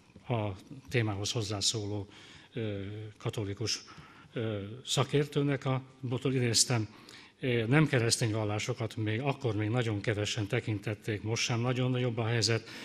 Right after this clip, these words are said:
Isten meghívott gyermekeinek, megint egy katolikus kategória, illetve az ú-, hogy az új vallási jelenségek másodfajú proféciákat hordoznának,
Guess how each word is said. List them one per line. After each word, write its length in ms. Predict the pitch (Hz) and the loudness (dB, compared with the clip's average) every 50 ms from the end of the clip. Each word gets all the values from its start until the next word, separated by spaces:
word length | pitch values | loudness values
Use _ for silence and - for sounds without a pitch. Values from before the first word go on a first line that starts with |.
| - - - - - | -14 -14 -14 -10 -4
Isten 340 | - 143 120 - - 117 104 | 0 0 0 2 2 0 2
meghívott 500 | 104 113 113 - - 113 101 104 101 95 | 2 0 0 0 -2 -2 -2 -2 0 2
gyermekeinek, 840 | 98 131 139 139 123 117 117 - - 113 107 107 107 107 107 107 - - - - - | 4 6 6 6 6 4 2 2 2 2 2 2 2 2 0 0 -4 -6 -12 -8 -4
megint 280 | 120 123 117 123 110 | -4 -2 0 0 0
egy 120 | 107 104 - | -2 -2 -2
katolikus 560 | - 117 - 120 107 101 101 - 113 - - | -4 -4 -4 -2 -4 -4 -4 -6 -8 -6 -4
kategória, 720 | - 113 - - 110 98 110 107 104 101 104 104 107 107 - - - - - - - - - - - - - - - | -4 -4 -2 -4 -4 -4 -4 -4 -2 -2 0 0 -2 -2 -6 -10 -18 -18 -18 -16 -16 -18 -18 -20 -20 -20 -20 -6 0
illetve 580 | 156 139 127 117 110 - 117 117 120 120 - - - - - | 2 4 4 4 2 0 0 2 2 0 0 -4 -12 -10 -4
az 120 | 113 110 | -2 0
ú-, 100 | 139 123 110 | 0 0 0
hogy 140 | 135 113 | 0 0
az 100 | 113 104 | 0 2
új 140 | 139 160 143 | 2 2 2
vallási 420 | 117 117 110 110 110 110 - - 117 | 2 2 0 2 0 0 2 2 2
jelenségek 680 | 123 127 120 113 107 - - - 113 107 104 - - | 2 2 2 2 0 0 0 0 0 0 -2 0 2
másodfajú 1040 | 117 139 151 151 - - 127 110 - 127 131 - - - - - 127 113 110 107 101 | 4 6 6 6 6 6 2 2 0 -2 -8 -10 -14 -8 -2 0 2 2 2 0 0
proféciákat 1000 | - 127 139 139 131 127 - 117 107 104 - - 123 113 107 107 - - 101 - | 2 6 8 8 8 6 4 2 2 4 4 4 4 2 0 -2 -4 -6 -8 -6
hordoznának, 920 | - - 143 131 120 110 120 117 107 107 113 113 110 110 117 120 131 127 | -2 0 2 2 2 2 2 4 4 4 2 2 2 2 2 2 2 2